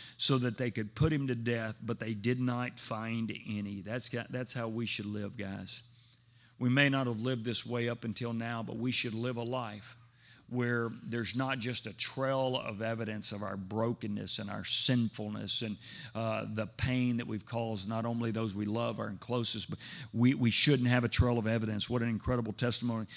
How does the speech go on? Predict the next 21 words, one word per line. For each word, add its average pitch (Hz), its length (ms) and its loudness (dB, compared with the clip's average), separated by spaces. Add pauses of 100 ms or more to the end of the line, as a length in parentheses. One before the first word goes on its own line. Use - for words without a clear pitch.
(220)
But 127 140 2
they 123 120 0
could 139 220 2
not 120 260 2
find 120 320 2
any, 110 200 0
but 104 260 -6
many, 123 240 4
many 131 380 2
testified 113 580 -2
falsely, 123 440 0
falsely 123 500 0
against 117 340 0
him, 113 180 -2 (300)
but 131 140 4
even 131 320 6
their 123 120 2
statements 131 760 2
did 113 320 2
not 113 400 2
agree. 107 580 -2